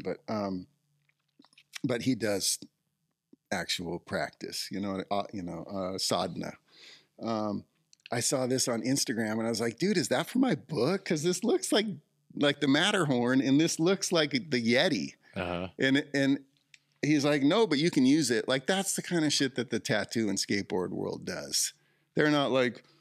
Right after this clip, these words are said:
Speaker 1: "Oh, I'm trying to get ahead and
Speaker 2: Yeah, yeah,
Speaker 1: fucking
Speaker 2: yeah.
Speaker 1: my thing." Like, I asked fucking some pretty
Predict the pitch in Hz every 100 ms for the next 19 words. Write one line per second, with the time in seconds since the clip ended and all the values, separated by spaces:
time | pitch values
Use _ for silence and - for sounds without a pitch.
0 | _ - - - _ 208 185 165 165 175
1 | - 175 160 151 143 147 147 147 - 135
2 | - 131 131 - 135 127 127 135 139 135
3 | - _ - 143 135 135 139 143 156 196
4 | 190 185 - - 160 147 139 139 - -
5 | 113 135 127